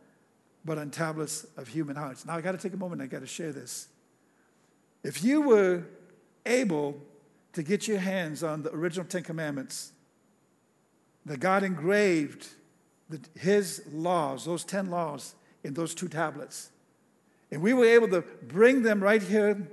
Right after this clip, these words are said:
on the platform and make them available for all of you to come and just touch and look at, don't you think that would be a wonderful thing? To have the original Ten Commandments right here for you to hold, for you to see and all that? We have something better than that.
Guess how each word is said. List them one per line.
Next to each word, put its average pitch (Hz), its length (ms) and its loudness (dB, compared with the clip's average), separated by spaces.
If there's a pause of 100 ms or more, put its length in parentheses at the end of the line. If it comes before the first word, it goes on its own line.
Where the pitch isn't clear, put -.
(420)
on 190 120 -2
the 226 80 4
platform 202 760 0 (720)
and 156 120 -4
make 202 240 0
them 165 360 -6 (100)
available 165 540 2
for 156 140 -8
all 185 160 2
of 180 80 0
you 185 100 0
to 160 80 -4
come 170 260 -6
and 135 240 -10
just - 300 -10
touch 180 420 -10
and 131 280 -14
look 170 280 -8
at, 170 200 -6 (580)
don't 240 200 0
you 214 60 -4
think 202 180 -2
that 185 100 -2
would 151 80 -8
be 160 80 -4
a 143 60 -4
wonderful 143 360 -10
thing? 135 300 -12 (920)
To 147 80 -6
have 180 120 0
the 147 80 -4
original 156 320 -4
Ten 170 160 -8
Commandments 151 440 -8
right 151 200 -8
here 147 340 -8 (640)
for 170 120 -10
you 160 120 0
to 143 100 -6
hold, 170 340 -2
for 156 100 -12
you 143 180 -8
to 123 60 -14
see 165 560 -4
and 139 120 -14
all 147 120 -8
that? 151 240 -12 (840)
We 202 100 0
have 202 100 -2
something 160 360 -8
better 160 260 -6
than 127 200 -14
that. 226 260 -18